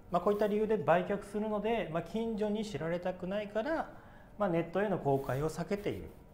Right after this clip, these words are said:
まあ、こんな物件もあるんではないでしょうか。またですね、まあ、近隣のトラブルがある、事故物件であるといった理由で、えー、未公開になっているという物件もあります。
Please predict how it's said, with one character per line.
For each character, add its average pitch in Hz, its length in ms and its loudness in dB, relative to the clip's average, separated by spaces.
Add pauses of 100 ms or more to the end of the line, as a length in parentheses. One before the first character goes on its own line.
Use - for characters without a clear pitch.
(120)
ま 226 60 2
あ、 226 40 0
こ 247 120 2
ん 240 40 -2
な 247 100 4
物 208 140 2
件 202 280 -2
も 220 400 4
あ 147 80 4
る 131 100 2
ん 113 60 -6
で 120 60 -2
は 160 80 0
な 196 80 0
い 117 40 0
で 95 60 -8
し - 120 -10
ょ - 100 -10
う - 40 -14
か。 - 120 -14 (500)
ま 180 160 0
た 196 80 2
で 160 140 4
す - 80 -6
ね、 147 360 -4
ま 131 100 -2
あ、 - 20 0
近 233 360 0
隣 226 140 2
の 226 220 4
ト 180 120 0
ラ 175 140 4
ブ 202 80 0
ル 185 140 0
が 123 120 -2
あ 143 60 4
る、 123 80 0 (640)
事 123 80 -2
故 190 100 2
物 196 120 2 (120)
件 170 220 0
で 139 80 2
あ 196 60 6
る 240 100 2
と 190 60 2
い 165 40 4
っ - 40 -6
た 170 200 -2
理 160 80 0
由 170 160 2
で、 208 460 -2
え 127 120 -4
ー、 - 20 -4
未 131 160 -2
公 139 240 2
開 127 260 -2
に 190 240 -4
な 139 140 0
っ 139 40 -4
て - 220 -10
い 113 120 -2
る 175 120 -2
と 233 100 -2
い 170 140 0
う - 20 -4
物 101 140 -6 (100)
件 110 180 -6
も 196 340 0
あ - 40 -2
り 90 160 -6
ま - 100 -8
す。 - 200 -14